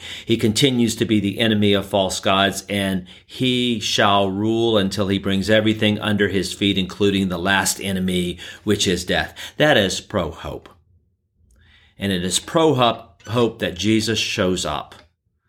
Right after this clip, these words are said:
on the road to Emmaus and on your roads today. Ironically, he walks to us when so often we keep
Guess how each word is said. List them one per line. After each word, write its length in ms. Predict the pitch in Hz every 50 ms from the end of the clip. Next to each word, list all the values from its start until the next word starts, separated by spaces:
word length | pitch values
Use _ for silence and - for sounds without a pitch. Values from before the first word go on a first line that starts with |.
| _ _ _ _ _ _ _ _
on 120 | - 76 80
the 80 | 82 92
road 180 | 117 120 120
to 100 | 127 120
Emmaus 720 | 104 104 113 117 113 113 113 113 110 - - - - - - _ _ _ _ _ _ _ _ _ _
and 140 | - 87 92 92
on 180 | 92 90 90
your 200 | 92 110 113 113
roads 680 | 104 110 110 104 101 101 98 95 92 - - - - _ _ _
today. 720 | - 110 98 78 87 85 80 78 73 78 80 78 - _ _ _ _ _ _ _ _ _ _ _ _ _ _ _ _ _ _ _ _ _ _ _ -
Ironically, 580 | - 80 82 98 110 113 113 117 117 117 110 98
he 100 | 95 101
walks 420 | 92 90 98 98 101 101 - -
to 160 | - - - 92
us 300 | 90 87 82 - - -
when 100 | 90 87
so 260 | - - 104 92 -
often 680 | - 92 95 92 90 - - 98 92 90 90 90 90 -
we 560 | - 85 90 95 95 95 95 92 90 90 -
keep 480 | - - - - 90 82 78 - -